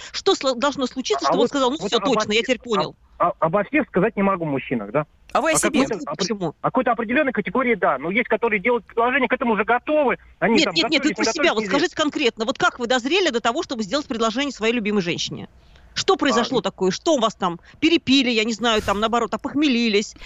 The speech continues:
Speaker 1: и, наконец, решились? Я не знаю,
Speaker 2: ни,
Speaker 1: что.
Speaker 2: ни, ни, ни в коем случае ничего, ни одного и другого. Просто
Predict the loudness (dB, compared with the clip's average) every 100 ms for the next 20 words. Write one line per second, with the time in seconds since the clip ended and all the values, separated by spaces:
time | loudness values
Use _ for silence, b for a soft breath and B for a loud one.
0 | B 0 2 2 0 -2 -2 -2 0 2
1 | 2 2 2 2 0 0 -2 -2 -2 -4
2 | -2 -2 0 -2 -2 0 0 0 2 2
3 | 2 0 0 -2 -2 0 -2 -2